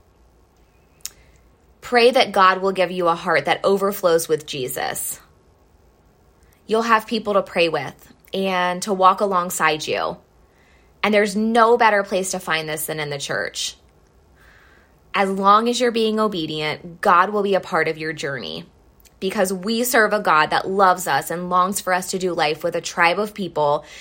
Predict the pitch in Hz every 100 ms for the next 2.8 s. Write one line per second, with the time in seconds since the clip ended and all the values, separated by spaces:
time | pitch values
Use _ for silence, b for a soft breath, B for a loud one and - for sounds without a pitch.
0 | B 196 180 185 185 185 185 190 202 -
1 | - 180 170 160 160 165 - 165 156 -
2 | 139 160 143 - 135 78 -